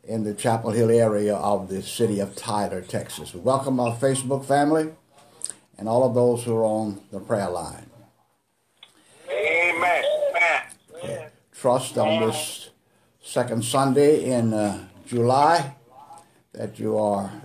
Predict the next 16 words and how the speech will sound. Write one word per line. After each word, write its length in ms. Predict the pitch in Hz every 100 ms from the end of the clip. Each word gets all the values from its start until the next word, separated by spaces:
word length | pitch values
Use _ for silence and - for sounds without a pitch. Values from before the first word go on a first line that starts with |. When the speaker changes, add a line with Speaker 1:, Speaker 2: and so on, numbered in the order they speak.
| - - - -
Speaker 1:
faring 460 | 127 127 127 117
well 360 | 120 135 147 156
with 260 | 135 120 110
the 100 | 107
hot 300 | 127 135 113
weather 260 | 139 143
here 220 | 135 139
in 120 | 139 131
Texas 480 | 147 147 - 151 139
and 360 | 131 143 147
with 220 | 139 143
the 80 | 127
coronavirus, 1200 | 123 135 127 127 131 123 127 104 87 69 - - - - - - - - -
covid 340 | 120 104 101
nineteen. 720 | 113 113 101 - 101 98 - - _ -
Speaker 2:
Amen. 300 | - 165